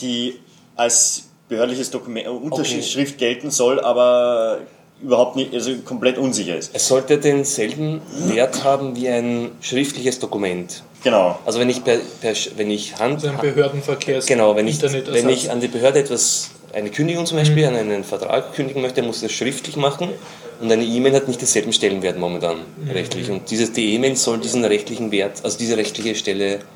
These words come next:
Speaker 1: Genau,
Speaker 2: also
Speaker 1: also
Speaker 2: diese rechtlichen
Speaker 1: in, ich
Speaker 2: Stellenwert
Speaker 1: glaub, Fax
Speaker 2: haben.
Speaker 1: hatte ja einen höheren
Speaker 2: Genau, mit
Speaker 1: Ding,
Speaker 2: Fax
Speaker 1: ja.
Speaker 2: kann man ja, ich weiß nicht,
Speaker 1: Kann
Speaker 2: wie es
Speaker 1: man
Speaker 2: in
Speaker 1: sehr
Speaker 2: Deutsch
Speaker 1: viel
Speaker 2: ist.
Speaker 1: machen noch, ja.
Speaker 2: Ich find's ja auch in Österreich, kannst du mit Fax kündigen oder als, ein Scan per E-Mail tut's bei manchen Leuten nicht.
Speaker 1: <laughs>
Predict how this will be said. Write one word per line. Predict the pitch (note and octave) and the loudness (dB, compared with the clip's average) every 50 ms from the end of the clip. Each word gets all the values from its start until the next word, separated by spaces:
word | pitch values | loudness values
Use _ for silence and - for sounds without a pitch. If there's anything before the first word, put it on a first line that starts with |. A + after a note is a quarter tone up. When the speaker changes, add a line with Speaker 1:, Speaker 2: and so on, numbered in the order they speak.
| - - - - - - | -20 -20 -20 -20 -12 -8
Speaker 1:
Genau, | A2 A#2 G#2 G2 F#2+ F2+ - - | -4 0 2 2 2 2 0 0
Speaker 2:
also | - G#2+ G#2 G#2 | 0 2 2 2
Speaker 1:
also | G#2+ G2+ | 2 0
Speaker 2:
diese | A2 G#2+ A2 A2 | -2 -2 0 0
rechtlichen | C#3 C3 D3 D3 | 2 2 2 2
Speaker 1:
in, | C#3+ C#3+ | 0 0
ich | - | 0
Speaker 2:
Stellenwert | - G#2 G#2+ G#2+ G#2 A#2+ G#2 G#2 | 0 0 2 4 4 4 4 4
Speaker 1:
glaub, | - | 2
Fax | - - - A2 F2+ F2 F2 - A2 | -2 -2 0 0 0 0 0 2 2
Speaker 2:
haben. | A2 G#2+ | 2 2
Speaker 1:
hatte | - B2 A#2 | 2 2 2
ja | A2 A2 A2+ | 4 4 2
einen | A2+ A2+ G#2 | 0 -2 -4
höheren | G2 G2 G#2 G2+ F#2+ F2+ F2 E2+ E2 E2+ E2 E2 - - | -6 -4 -2 0 0 -2 -2 -6 -8 -12 -14 -14 -10 -6
Speaker 2:
Genau, | - C#3+ C3+ A#2+ | -2 0 0 0
mit | A#2 A2+ - | 0 -2 -2
Speaker 1:
Ding, | - | 0
Speaker 2:
Fax | A2+ B2 - F#3 | 0 0 0 0
Speaker 1:
ja. | F#3 - | 0 0
Speaker 2:
kann | C#3 C3 | 0 0
man | B2+ B2 | 0 -2
ja, | A#2+ - - - | -4 -4 -8 -12
ich | - A2 - A2 | -10 -6 -2 -2
weiß | A#2+ A#2+ | 0 0
nicht, | B2+ A#2+ | 2 2
Speaker 1:
Kann | A2+ A2 | 4 4
Speaker 2:
wie | A#2+ A#2 | 4 6
es | A2 | 6
Speaker 1:
man | G#2+ | 4
Speaker 2:
in | A2 | 4
Speaker 1:
sehr | A#2 A2+ | 4 4
Speaker 2:
Deutsch | - B2+ | 2 2
Speaker 1:
viel | C3 B2+ | 2 4
Speaker 2:
ist. | B2 | 6
Speaker 1:
machen | A#2 A2 G#2+ - A#2+ A#2 | 6 6 4 4 0 -2
noch, | A#2+ B2 C3 B2+ | -2 -2 0 0
ja. | A#2+ G2 G2+ G#2 A#2 A#2+ - - - - | 0 0 2 2 0 -2 -4 -12 -16 -16
Speaker 2:
Ich | - | -10
find's | - A#2+ A2 C#3 | -6 -2 2 4
ja | C3 B2 A#2+ | 6 6 6
auch | A#2 B2 | 4 2
in | A#2 A2+ | 0 -2
Österreich, | A#2+ A#2 - C#3 - | 0 0 0 -2 -2
kannst | C3+ - - | -2 -6 -6
du | B2+ | -6
mit | - | -6
Fax | - C3 A#2+ - - | -6 -4 -4 -6 -4
kündigen | - C3 B2+ C#3 D3 C3 C3+ B2+ | -4 -2 -2 -2 -2 -2 -2 0
oder | A#2+ B2 A2+ - - | 2 2 0 0 -2
als, | G#2+ - - - - - - - - | -4 -4 -4 -4 -6 -12 -14 -8 -6
ein | G#2 G#2+ | -4 0
Scan | G#2 - - - - A2 G#2+ B2+ D3+ D3+ | 2 0 0 0 0 0 0 0 -2 -2
per | D3+ B2+ | -2 -2
E-Mail | A2 A2+ A#2 C3+ D3 D3 D3 D3 D3 C#3+ | -2 -4 -4 -4 -2 -2 -2 -2 -4 -6
tut's | - B2+ B2 - | -8 -10 -10 -10
bei | - B2+ | -10 -8
manchen | A#2+ A2+ A2 - - A2+ G#2+ | -6 -6 -6 -6 -4 -4 -4
Leuten | G2+ G2 - G#2+ G#2 | -4 -4 -4 -4 -4
nicht. | G2+ G2 - - - - - - - - - - - - - - - | -4 -6 -8 -10 -16 -18 -20 -20 -20 -20 -20 -20 -20 -20 -20 -20 -16
Speaker 1:
<laughs> | - - - | -10 -8 -6